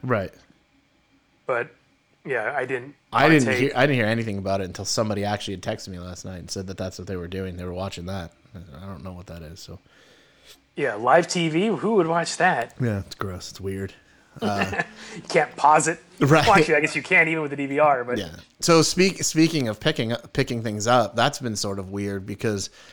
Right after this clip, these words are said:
Speaker 1: so, uh, I wanna say, like, a week ago, maybe a week and a half ago, I dropped my phone, um,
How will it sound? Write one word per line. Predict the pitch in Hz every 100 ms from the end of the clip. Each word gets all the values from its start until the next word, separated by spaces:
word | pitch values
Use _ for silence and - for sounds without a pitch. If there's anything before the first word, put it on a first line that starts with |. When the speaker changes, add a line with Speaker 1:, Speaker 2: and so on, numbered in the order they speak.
| -
Speaker 1:
so, | - 135 131 123 -
uh, | 123 120 117 113 104 98 -
I |
wanna | 131 156
say, | -
like, | 165 107
a |
week | 104 117 127
ago, | 123 123
maybe | 113 110
a | 104
week | 110 110
and |
a | 101
half | 104 101
ago, | 101 107 107 104
I | 104 98
dropped | 95 101 113 -
my | 98 80
phone, | - 110 107 - - _ _ _ _ _ _ -
um, | 101 92 90 -